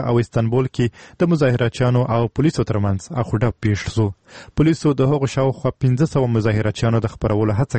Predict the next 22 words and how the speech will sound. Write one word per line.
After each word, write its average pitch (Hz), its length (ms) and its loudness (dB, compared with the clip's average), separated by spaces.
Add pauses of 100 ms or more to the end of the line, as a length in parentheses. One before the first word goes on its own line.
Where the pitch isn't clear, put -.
کوله 98 220 0
چې 101 180 -2
غوښتل 101 380 0
یې - 60 2 (400)
د - 20 2 (120)
پولیسو 151 360 2
په - 120 0
ډزو 127 280 2
په 120 140 -4 (100)
همدې 113 280 2
ورځ 107 200 0 (360)
د - 20 -6 (120)
یوه 135 200 4
ځوان 147 200 2
د 143 140 2
وژل 110 300 0
کېدو 110 220 0
په - 200 -4
ځای 104 140 0 (100)
کې 110 140 0 (260)
غونډه 110 360 0
وکړي. 131 340 -2